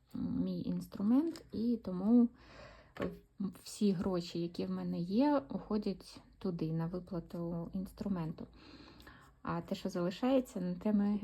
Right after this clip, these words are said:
живемо. І зараз хочу вам показати, як це зараз приблизно виглядає. Як, е, такого розподілу в мене зараз, е, немає, але для вас я його зроблю.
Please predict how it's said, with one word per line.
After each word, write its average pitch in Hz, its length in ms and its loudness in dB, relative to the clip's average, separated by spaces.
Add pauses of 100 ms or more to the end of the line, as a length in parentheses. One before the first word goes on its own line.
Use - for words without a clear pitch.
живемо. 175 520 -2 (720)
І 233 320 4
зараз 190 240 -4
хочу - 300 -8
вам 180 140 -4
показати, 185 680 -4 (140)
як 180 400 -6
це 202 140 -12
зараз 180 420 -10
приблизно 175 560 -4
виглядає. 180 640 -2 (1080)
Як, - 460 -6
е, 180 300 -6
такого 196 400 0
розподілу 190 720 0
в 185 80 -6
мене 175 340 -2
зараз, 180 760 -6
е, 165 220 -4 (800)
немає, 208 800 4
але 202 220 2
для 185 200 -2
вас 240 480 0
я 208 280 0
його 208 420 2 (380)
зроблю. 170 500 -2